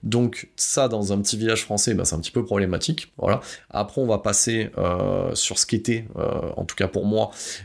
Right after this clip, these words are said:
euh, le collège et le lycée, pour après, euh, déboucher sur l'université. Euh, un premier mariage, euh, une naissance, voilà, celle de ma fille, euh, le, le point de départ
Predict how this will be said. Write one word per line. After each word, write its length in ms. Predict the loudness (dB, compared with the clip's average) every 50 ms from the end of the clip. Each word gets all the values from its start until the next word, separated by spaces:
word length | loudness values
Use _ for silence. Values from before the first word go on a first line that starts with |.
| -6 -4
euh, 500 | -2 0 0 0 0 0 0 -2 -2 -2 -2
le 200 | 0 0 0 0
collège 500 | 0 0 0 2 2 0 0 -2 -4 -6 -8 -12 -16 _ _ _ 0
et 80 | 2
le 80 | 2 4
lycée, 440 | 2 2 2 2 2 2 0 0 -2 -8 -18 -20 -20 -20 -20 _ _ _ _
pour 240 | -2 0 2 2
après, 560 | 2 2 0 -4 -4 0 0 2 2 2 0 0 2
euh, 400 | 2 4 4 4 4 4 2 2
déboucher 580 | 2 2 2 2 2 0 0 -2 2 2 2
sur 220 | 4 4 2 2 2
l'université. 760 | 2 2 2 2 2 2 2 0 -2 0 0 2 2 2 0 -4 -10 -18 -18 -18 -20 -20 -20 -20 -12 -6 0
Euh, 920 | 2 2 4 4 2 2 0 0 0 0 0 0 0 0 0 0 0 0 0 -2 -4 -8 _ 0
un 120 | 0 0
premier 380 | 0 0 0 0 0 0 0 0
mariage, 640 | 2 2 2 2 2 2 2 2 2 0 -2 -4 -8 -12 -12 -4 -2
euh, 360 | 0 2 2 2 2 2 0 0 0
une 180 | 0 2 2 4
naissance, 580 | 4 4 4 4 2 2 0 0 -2 -4 -6 -6
voilà, 180 | -2 0 2 2
celle 180 | 2 2 0 0
de 80 | 2
ma 140 | 2 2 2
fille, 340 | 2 2 2 4 2 2 0 -2 -10 -18 -20 -20 -20 -8 -2
euh, 640 | 0 2 2 4 4 4 2 2 2 2 0 0 0 -2 -4 -6 -8
le, 300 | -6 -2 2 2 4 4
le 300 | 2 0 -2 -2 0 0 0
point 200 | 0 0 0 2
de 100 | 2 2
départ 580 | 2 0 0 0 0 0 2 2 0 -2 -6